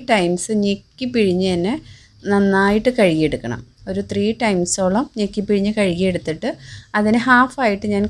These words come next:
കട്ട് ചെയ്യുവാണ്. അതിന് കാരണമുണ്ട്, ഈ ഹാഫ്, ഇതിനുള്ളിലൊരു, ഒരു സ്മെല്ല് നിൽക്കാറുണ്ട്. അപ്പോൾ അതില്ലാതിരിക്കാൻ ഈ കട്ട് ചെയ്തതിന് ശേഷം,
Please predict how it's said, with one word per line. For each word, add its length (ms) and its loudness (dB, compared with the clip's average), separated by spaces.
കട്ട് 200 -4
ചെയ്യുവാണ്. 480 -2
അതിന് 300 -2
കാരണമുണ്ട്, 540 2
ഈ 100 2
ഹാഫ്, 420 -2
ഇതിനുള്ളിലൊരു, 960 2
ഒരു 140 0
സ്മെല്ല് 600 0
നിൽക്കാറുണ്ട്. 600 -2
അപ്പോൾ 140 4
അതില്ലാതിരിക്കാൻ 800 4
ഈ 60 -2
കട്ട് 220 -6
ചെയ്തതിന് 380 0
ശേഷം, 540 -2